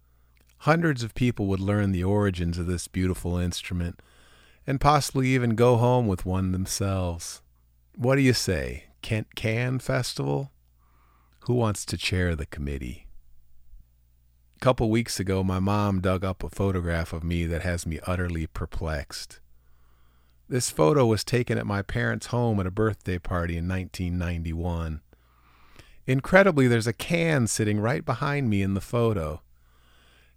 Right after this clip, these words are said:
As far as I know, my first playing of the can was in two thousand three. Almost as if it were photoshopped into the scene, there it is, a can.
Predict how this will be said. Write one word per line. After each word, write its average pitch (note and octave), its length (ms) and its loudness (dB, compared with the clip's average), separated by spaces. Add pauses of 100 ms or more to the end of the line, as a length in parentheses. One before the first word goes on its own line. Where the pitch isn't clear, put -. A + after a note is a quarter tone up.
As - 140 -4
far E3+ 260 4
as F3 120 4
I E3 160 6
know, D#3 280 6
my A2+ 180 4
first - 500 -2
playing D3+ 360 2
of F#2+ 100 0
the F2+ 60 -4
can G2 400 -4
was G2+ 180 -4
in G2+ 100 -2
two A2+ 180 -4
thousand G2+ 500 -2
three. G#2+ 540 -4 (1040)
Almost G#3 380 2
as E3+ 140 0
if E3 160 0
it E3 80 0
were B2 140 2
photoshopped D3+ 880 0
into B2 180 0
the A2 140 0
scene, A2 540 2
there C#3+ 260 0
it C#3+ 100 0
is, G#2+ 640 -2 (500)
a - 80 -6
can. B2+ 640 -4